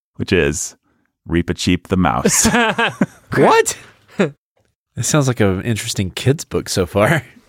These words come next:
Speaker 1: It was my fondest wish to put the two of them together in a buddy adventure. <laughs> So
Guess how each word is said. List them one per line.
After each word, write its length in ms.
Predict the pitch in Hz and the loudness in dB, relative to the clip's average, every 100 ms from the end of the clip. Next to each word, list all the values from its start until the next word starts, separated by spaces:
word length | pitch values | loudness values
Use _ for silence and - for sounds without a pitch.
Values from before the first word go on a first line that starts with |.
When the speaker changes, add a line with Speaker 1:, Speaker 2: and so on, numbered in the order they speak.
| _ - - 127 | _ -20 -12 -2
Speaker 1:
It 80 | 151 | 2
was 240 | 156 143 143 | 2 2 0
my 120 | 139 | 0
fondest 420 | 127 175 185 185 | 2 2 0 0
wish 460 | 156 123 117 - - | 2 2 0 -6 -8
to 120 | - 120 | -4 -4
put 260 | - 156 | -2 -4
the 60 | - | -6
two 180 | - 156 | -4 0
of 60 | 147 | 2
them 140 | 147 | 2
together 440 | 143 135 127 117 120 | -2 -4 0 0 0
in 200 | 123 123 | 0 -2
a 40 | |
buddy 300 | 113 147 156 | 0 2 2
adventure. 480 | 151 135 135 135 135 | 2 0 0 0 -2
<laughs> 60 | 165 233 220 226 233 262 226 240 - - - | -2 -6 0 0 2 -2 0 -2 -2 -4 -4
So 220 | - - | -2 -2